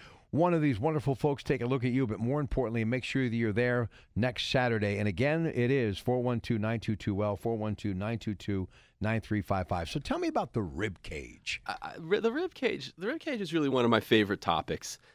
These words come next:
Speaker 2: Um, philosophically, when I treat patients one of my treatment goals is I want to make breathing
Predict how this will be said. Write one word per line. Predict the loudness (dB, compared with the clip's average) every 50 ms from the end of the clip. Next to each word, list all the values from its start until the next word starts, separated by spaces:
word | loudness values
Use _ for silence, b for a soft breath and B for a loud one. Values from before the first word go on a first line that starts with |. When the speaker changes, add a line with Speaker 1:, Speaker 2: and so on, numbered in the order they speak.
| b b _ 2
Speaker 2:
Um, | 6 6 6 6 4 0 -6 b b b b _ _ _
philosophically, | -2 0 0 0 2 4 6 6 6 6 4 2 2 4 4 4 2 b b b b b
when | 2 4 4 6
I | 6 4 4 2 0 -6 _
treat | -12 -8 -6 -4 -4 -4 -4 _
patients | -6 -2 0 0 0 2 0 0 0 -2 -4 -10 -16 _ _ _ _ _ _ _ -18 -10 -2
one | 2 4 6 6 6
of | 6 6 4 4 4
my | 6 6 6 6 4 2 0 -6 -14
treatment | -6 2 4 4 4 4 4 2 2 2 2
goals | 2 4 4 4 0 -2 -4 -4
is | -2 -2 -2 -2 -2 0
I | 0 2
want | 2 2 2 2 0 0 -2
to | 0 2
make | 4 4 2 2 -2
breathing | -4 -2 0 0 0 2 2 2 0 0